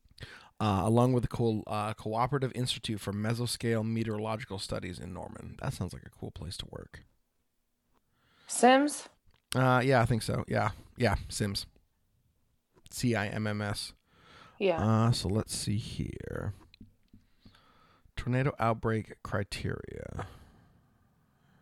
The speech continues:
Speaker 1: Each of the weights, violent tornadoes, blah, blah, blah.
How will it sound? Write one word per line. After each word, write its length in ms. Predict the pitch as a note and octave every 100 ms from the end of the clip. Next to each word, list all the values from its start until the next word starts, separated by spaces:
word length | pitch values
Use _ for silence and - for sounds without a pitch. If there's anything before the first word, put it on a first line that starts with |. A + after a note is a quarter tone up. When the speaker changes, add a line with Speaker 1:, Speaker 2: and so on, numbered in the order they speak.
| _ _
Speaker 1:
Each 200 | A2 -
of 80 | -
the 80 | G#1
weights, 360 | C#2+ G2+ G2+ -
violent 260 | - A1 -
tornadoes, 420 | G1+ G#1+ G1+ G1+ -
blah, 100 | G1+
blah, 100 | - -
blah. 300 | - - -